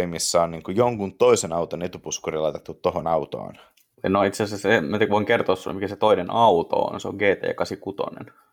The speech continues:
Speaker 1: Totta, totta.
Speaker 2: Ja tota, ö, toki B M W muotoilussa pitää varsinkin kupeitten kohdalla olla nykyisin ty-, onnellinen siitä, että ei oo majava hampaita, mutta tota, ei noillakaan kyllä kuuhun mennä.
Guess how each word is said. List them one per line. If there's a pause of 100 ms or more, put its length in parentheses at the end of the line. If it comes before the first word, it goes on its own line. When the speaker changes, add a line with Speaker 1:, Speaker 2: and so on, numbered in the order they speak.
(120)
Speaker 1:
Totta, (320)
totta. (1300)
Speaker 2:
Ja
tota,
ö,
toki
B
M
W
muotoilussa
pitää
varsinkin
kupeitten
kohdalla
olla
nykyisin
ty-,
onnellinen
siitä,
että
ei
oo (160)
majava
hampaita,
mutta
tota, (140)
ei
noillakaan
kyllä
kuuhun
mennä.